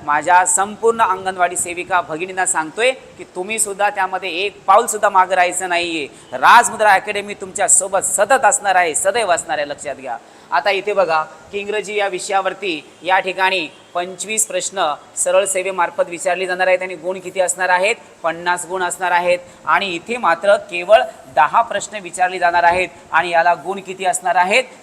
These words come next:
तर वीस गुण असणार आहेत, लक्षात घ्या. तर अंतर्गत परीक्षेसाठी त्यांनी थोडेसे मार्क्स कमी केले आणि आयसीडीएसमध्ये त्यांनी वाढवून टाकले,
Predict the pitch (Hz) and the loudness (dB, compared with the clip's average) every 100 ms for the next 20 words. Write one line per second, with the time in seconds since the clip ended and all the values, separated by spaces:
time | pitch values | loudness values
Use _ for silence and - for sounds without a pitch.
0 | - 160 147 202 - 175 185 151 156 160 | -8 -8 -6 -6 -6 -6 -2 -2 0 -2
1 | 156 156 139 160 139 139 123 - - - | -2 -4 -6 -6 -6 -2 -2 -4 -12 -20
2 | - 185 165 165 202 202 190 185 180 185 | -2 2 2 2 -4 -4 -8 -8 -2 -2
3 | 180 185 185 185 180 180 180 170 175 175 | 0 -4 -6 -6 -6 -6 -2 0 0 -4
4 | 190 208 226 214 139 - 143 165 165 156 | -8 -6 -4 -4 -6 -8 -6 -4 -4 -4
5 | 151 185 185 185 190 185 190 233 262 262 | -6 -8 -10 -10 -12 -12 -10 0 2 2
6 | 254 226 208 214 | 2 2 2 -4